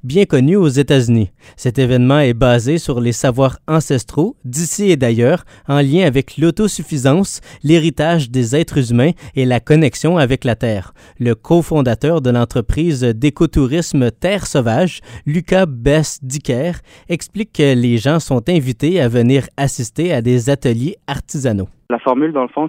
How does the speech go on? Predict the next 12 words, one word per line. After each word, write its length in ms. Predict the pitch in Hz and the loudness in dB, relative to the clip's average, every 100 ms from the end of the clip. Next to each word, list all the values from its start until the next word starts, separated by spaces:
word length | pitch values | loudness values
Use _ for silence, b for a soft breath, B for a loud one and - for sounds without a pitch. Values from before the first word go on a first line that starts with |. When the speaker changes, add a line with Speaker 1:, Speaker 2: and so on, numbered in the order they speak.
| - | -6
Speaker 2:
c'est 80 | 117 | -8
que 200 | 120 110 b b - | -6 -6 b b -14
les 120 | 110 | -6
artisans 500 | 107 - 120 123 139 - | -6 -6 -8 -4 -4 -4
offrent 400 | 123 139 - - | -2 -2 -4 -14
des 260 | 131 117 113 | -6 -4 -4
ateliers 540 | 107 117 107 113 147 185 | -6 -6 -6 -6 -6 -6
et 60 | |
les 160 | 110 107 | -6 -4
gens 220 | 120 135 - | -2 -2 -4
s'inscrivent 600 | 117 - - 143 139 123 | -8 -10 -10 -6 -6 -10
aux 120 | - | -10